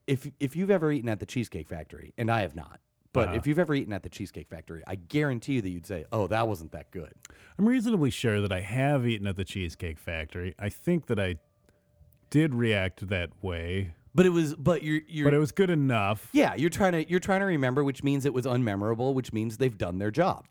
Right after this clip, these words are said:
Speaker 2: And also, I don't care about cheesecake at all.
Speaker 1: Really?
Speaker 2: No.
Speaker 1: Like,
Speaker 2: The problem
Speaker 1: are you anti it?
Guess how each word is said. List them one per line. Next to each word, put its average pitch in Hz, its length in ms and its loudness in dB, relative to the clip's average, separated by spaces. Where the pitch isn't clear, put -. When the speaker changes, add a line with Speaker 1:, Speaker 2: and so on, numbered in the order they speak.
Speaker 2:
And 170 140 2
also, 127 640 2
I 180 140 2
don't 143 540 2
care 120 400 2
about 143 320 2
cheesecake 151 520 2
at 135 80 4
all. 147 300 2
Speaker 1:
Really? 277 400 2
Speaker 2:
No. 113 280 0
Speaker 1:
Like, 131 200 -2
Speaker 2:
The 147 80 4
problem 226 400 4
Speaker 1:
are 151 40 4
you 156 180 2
anti 220 400 0
it? 311 280 0